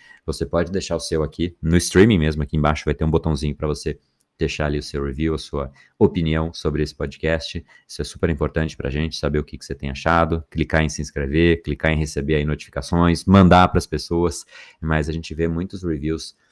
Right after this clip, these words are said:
de pessoas falando, "Cara, só de ouvir o podcast já me transformou", né?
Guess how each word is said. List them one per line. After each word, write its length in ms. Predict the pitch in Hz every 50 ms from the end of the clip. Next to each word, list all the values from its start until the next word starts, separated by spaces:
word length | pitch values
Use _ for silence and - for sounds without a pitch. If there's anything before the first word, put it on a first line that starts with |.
| _ _
de 100 | - 76
pessoas 400 | 71 - 85 82 - - 85 -
falando, 280 | - 90 87 87 90 87
"Cara, 240 | - 90 90 87 80
só 460 | - - - 92 90 92 92 - - -
de 120 | 95 95 107
ouvir 240 | 107 82 85 90
o 40 | 95
podcast 520 | 92 95 87 80 - - 82 80 78 - -
já 140 | 76 73
me 80 | 71 73
transformou", 580 | 73 78 78 76 - 78 76 76 73 73 73 -
né? 220 | - 71 73 73